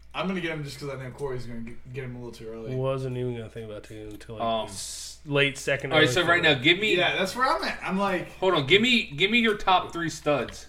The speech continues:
Speaker 3: you think for this coming
Speaker 1: I,
Speaker 3: fantasy.
Speaker 1: I think Barkley's gonna fucking run over everyone,
Speaker 2: Whoa,
Speaker 3: Barkley.
Speaker 2: dude.
Speaker 1: and I think that I'm gonna be able to pick him up in the
Speaker 3: All right,
Speaker 1: second
Speaker 3: so
Speaker 1: round.
Speaker 3: is that number one for you?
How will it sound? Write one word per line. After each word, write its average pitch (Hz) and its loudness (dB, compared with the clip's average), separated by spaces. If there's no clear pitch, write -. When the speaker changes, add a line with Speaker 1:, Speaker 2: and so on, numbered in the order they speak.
Speaker 3:
you 135 -8
think 127 -2
for 131 -2
this 123 -4
coming 127 2
Speaker 1:
I, 123 -4
Speaker 3:
fantasy. 123 0
Speaker 1:
I - -2
think 190 0
Barkley's 180 2
gonna 156 -4
fucking 151 -4
run 151 -2
over 147 -2
everyone, 139 2
Speaker 2:
Whoa, 147 6
Speaker 3:
Barkley. 127 4
Speaker 2:
dude. 143 6
Speaker 1:
and 156 4
I 170 2
think 185 -2
that 175 2
I'm 175 0
gonna 175 -6
be 175 2
able 160 -2
to 151 -6
pick 165 -6
him 151 -8
up 151 -2
in - -10
the - -2
Speaker 3:
All 139 4
right, 143 6
Speaker 1:
second 160 6
Speaker 3:
so 151 6
Speaker 1:
round. 139 2
Speaker 3:
is 131 2
that 147 8
number 143 2
one 139 2
for 156 -6
you? 185 0